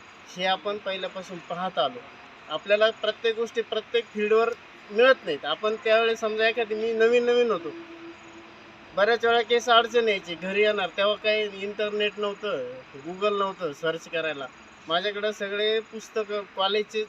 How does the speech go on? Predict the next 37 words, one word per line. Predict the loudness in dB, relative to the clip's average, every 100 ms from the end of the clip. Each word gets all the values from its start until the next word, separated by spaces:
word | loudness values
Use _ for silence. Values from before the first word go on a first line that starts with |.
| -8 -10
आहे | -2 0
असे | 2 0 -6
सेट | -10 -10 -8
होते, | -10 -12
मी | -12 -10 -10
लगेच | -10 -10 -10
उघडणार, | -10 -8 -4 -4
त्या | -4 -8
पुस्तकाचं | -10 -14 -14 -10 -10 -10 -16 -18 -20 -20 -4
चालणार, | 0 2 0 -2 -8
ह्या | -6 -6
प्रकारचे | -4 -6 -6 -8 -8
सिम्प्टम | -10 -10 -4 -4 -2
किती | -6 4
रोगामध्ये, | 6 6 4 0 -2 -6 -14 -18 -20 -20 -12 -4
त्याचा | -2 -4
स्टडी | 2 6 6 4
करणार, | 0 0 -4 -10 -18 -20 -20 -6
मग | -4 -2
त्याचा | -2 0 -2 -4
डिफरन्शियल | -4 4 4 6 6 8
डायग्नोसिस | 8 6 2 0 -6
करणार | -4 -4 -4 -10 -8
आणि | -6
मग | -2 -2 0
त्याच्यावर | -2 0 -2
परत | 0 0
दुसऱ्या | 0 -4 0 2
जाऊ-, | 2 0 -4 -10
दिवशी | -8 -8 -4
जाऊन | -2 -2
त्या | -2 -4
केसला | -4 -6 -8
त्या | -6 -4
पद्धतीने | -4 -6 -6 -10 -10
ट्रीटमेंट | -12 -10 -8 -8
करणार | -10 -10